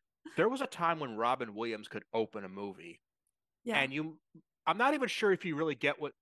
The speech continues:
Speaker 2: me saying he could open a movie meant. 'cause we don't really do this anymore, but there was a time when if a certain actor or actress was in a movie, you could know nothing about the movie and you would go to see that movie right away because you knew they were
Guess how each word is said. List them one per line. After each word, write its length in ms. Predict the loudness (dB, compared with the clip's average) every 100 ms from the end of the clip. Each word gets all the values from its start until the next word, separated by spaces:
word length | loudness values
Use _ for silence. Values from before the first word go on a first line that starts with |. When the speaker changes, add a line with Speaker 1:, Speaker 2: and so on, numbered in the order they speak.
| -6
Speaker 2:
me 160 | -4
saying 360 | -2 0 0 -2
he 180 | -4 -6
could 220 | -4 -4 0
open 320 | 0 0 -4
a 40 |
movie 600 | -6 -6 -6 -4 -4 -6 _ _ _ _ _
meant. 560 | -8 -2 -2 -4 -14 -16 _ _ _ -8
'cause 100 | -4
we 80 | 0
don't 120 | 2
really 140 | 2 0
do 220 | 0 -4
this 200 | -4 -6
anymore, 560 | -12 -14 -18 -16 -16 -16 _ _ _ _ _ -20 -6
but 140 | 0
there 100 | 2
was 120 | 2
a 60 | 0
time 420 | -2 0 2 2
when 160 | -2 -2
if 160 | -2 -4
a 60 |
certain 380 | -2 -2 -4 -6 -2
actor 360 | 0 0 -2
or 220 | -2 -2 0
actress 400 | 0 -2 -10 -12
was 140 | -12
in 120 | -10 -10
a 80 |
movie, 520 | -6 -6 -4 -6 -8 -10 _ -12
you 120 | -6
could 200 | -2 -2
know 200 | 2 0
nothing 420 | 2 0 0 -2
about 420 | -2 0 2 2 0
the 80 |
movie 400 | -10 -8 -6 -4
and 160 | -2 -2
you 80 | -2
would 160 | -2
go 160 | 0 0
to 60 | 0
see 200 | -4 -2
that 200 | -2 -2
movie 200 | -6 -2
right 240 | 0 0
away 220 | 0 -2
because 360 | -2 -8 -8 -8
you 100 | -10
knew 240 | -8 -6
they 120 | -4 -4
were 200 | -6